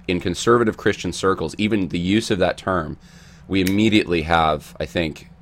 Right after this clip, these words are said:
in our heads either a Darwinist file or a critical race theory file, and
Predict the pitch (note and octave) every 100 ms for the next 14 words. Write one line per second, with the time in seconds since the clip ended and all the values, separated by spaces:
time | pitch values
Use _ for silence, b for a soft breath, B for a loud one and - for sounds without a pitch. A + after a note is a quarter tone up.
0 | - F#2 E2+ D#2 F2 E2+ D#2 - F2+ F2
1 | D2+ D2+ F2+ F2+ G#2 G#2 G2 - G2 F#2
2 | F2+ F2 - C#2+ - E2+ D2+ D#2+ F#2 -
3 | F2 E2 - E2+ D#2+ D#2 D#2 - D#2 D2
4 | C#2+ D2